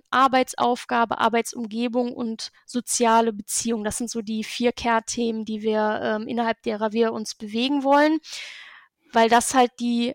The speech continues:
ähm, Themen sind, die Stress auslösen können. Also wenn Arbeit halt nicht gut organisiert ist oder ich meine Arbeitsaufgabe nicht oder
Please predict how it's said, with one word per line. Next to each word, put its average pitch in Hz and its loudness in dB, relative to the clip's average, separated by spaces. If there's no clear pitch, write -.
ähm, 233 0
Themen 247 2
sind, 240 -2
die 247 0
Stress - 2
auslösen 214 -4
können. 208 -6
Also 214 -8
wenn 226 -2
Arbeit 247 4
halt 240 2
nicht - -2
gut 254 -6
organisiert 240 2
ist - -6
oder 220 -4
ich - -8
meine 226 -2
Arbeitsaufgabe 233 2
nicht 247 -2
oder 220 2